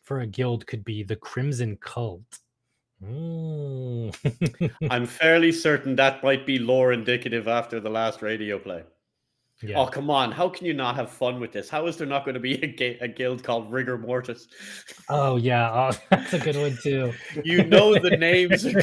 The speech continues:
Speaker 2: gonna be awesome. Along
Speaker 1: Um,
Speaker 2: with,
Speaker 1: the,
Speaker 2: you know, led
Speaker 1: the
Speaker 2: by
Speaker 1: Boneyard.
Speaker 2: K two thirty-seven and Alucard six six six, you know.
Speaker 1: Mm-hmm, mm-hmm.
Speaker 2: Uh,
Speaker 1: All right, I found, I found a good thing. Uh, s-, synonyms for a graveyard: cemetery, churchyard,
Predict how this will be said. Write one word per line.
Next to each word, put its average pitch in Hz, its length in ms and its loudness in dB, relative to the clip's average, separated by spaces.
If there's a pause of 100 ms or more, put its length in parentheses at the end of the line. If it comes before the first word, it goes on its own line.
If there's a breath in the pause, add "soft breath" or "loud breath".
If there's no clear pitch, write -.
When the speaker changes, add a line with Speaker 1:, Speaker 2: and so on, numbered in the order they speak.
Speaker 2:
gonna 226 260 6
be 131 220 -4
awesome. 139 600 -2 (760 loud breath)
Along 139 300 -2
Speaker 1:
Um, 147 60 -2
Speaker 2:
with, 139 140 -4
Speaker 1:
the, 156 60 -2
Speaker 2:
you 151 60 -2
know, 143 140 2
led 135 260 2
Speaker 1:
the 160 60 0
Speaker 2:
by 135 140 2
Speaker 1:
Boneyard. 156 520 2
Speaker 2:
K 156 60 -2
two 156 220 0 (120)
thirty-seven 151 960 -4
and 120 320 -8
Alucard 135 840 -6
six - 460 -12
six 135 280 -12
six, 135 360 -10
you 123 240 -8
know. 117 100 -8
Speaker 1:
Mm-hmm, 120 300 -12
mm-hmm. 107 220 -14 (160)
Speaker 2:
Uh, 156 60 -6 (120)
Speaker 1:
All 131 80 -2
right, 135 120 -6
I 123 120 -10
found, 147 400 -10
I 135 80 -12
found 165 240 -10
a 156 40 -8
good 127 240 -8
thing. 101 220 -12
Uh, 110 140 -16
s-, - 240 -20
synonyms 190 680 -4 (120)
for 147 160 -2
a 120 60 -8
graveyard: 104 540 -6 (320)
cemetery, 165 800 -8
churchyard, 139 840 -8